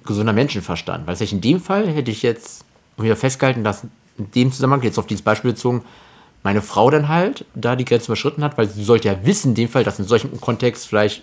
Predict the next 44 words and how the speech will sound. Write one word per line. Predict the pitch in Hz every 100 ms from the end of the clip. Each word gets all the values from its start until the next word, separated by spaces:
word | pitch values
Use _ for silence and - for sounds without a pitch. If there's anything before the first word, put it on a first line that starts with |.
| _
mit | 117 113
einem | 107
komischen | 110 101 104
Spitznamen | 123 - 110
anzusprechen | 117 - 110 107
jetzt | 101
nicht | 117
der | 92
passende | 113 104 110
Moment | 101 98 90
wäre. | 87 73 - _ _ _ _ _ _ _ _ _ -
Weil | 98
ich | -
kann | 113
ja |
nicht | 120 -
in | 123
dem | 120
Fall | 117
als | 98
eigene | - 113
Person | 110 107 120 120 - _
quasi | - 101 98 107 104 -
alle | 160
möglichen | 151 135 139 143 135 131 - _ _
potenziellen | - 160 147 - 147 139 139 139
Optionen | - - 131 135
irgendwie | 127 120
vorgeben, | - 196 131 131 208 311 - _ _
sondern | 110 107 110
da |
war | 127
ich |
schon | 143 135
so |
ein | 123
bisschen, | 127 131 131 131 - - _
sag | 113
mir, | 120
logischen | 123 110 117 107
Sachverstand | 123 - 98 - 110 -
zu | 107
entscheiden, | 101 107 110
okay, | 104 - 120 131 147